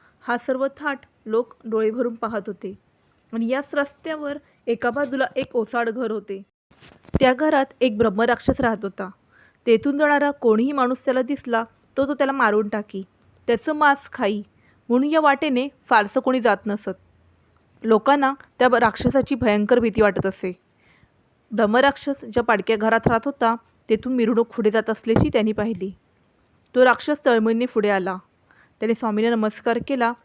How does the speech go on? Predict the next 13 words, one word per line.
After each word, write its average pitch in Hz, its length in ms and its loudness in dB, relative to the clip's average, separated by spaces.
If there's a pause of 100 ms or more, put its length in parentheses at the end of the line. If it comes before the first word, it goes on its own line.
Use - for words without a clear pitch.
(240)
व 247 80 0
आपला 262 260 2
उद्धार 233 360 0
कर 233 160 -2
अशी 226 180 -4
प्रार्थना 208 380 -2
केली. 185 280 -10 (600)
स्वामींनी 220 360 2
त्याच्या 277 320 2 (120)
मस्तकावर 240 540 -4
आपला 247 180 -6
कृपाहस्त 220 560 -6
ठेवला. 196 400 -6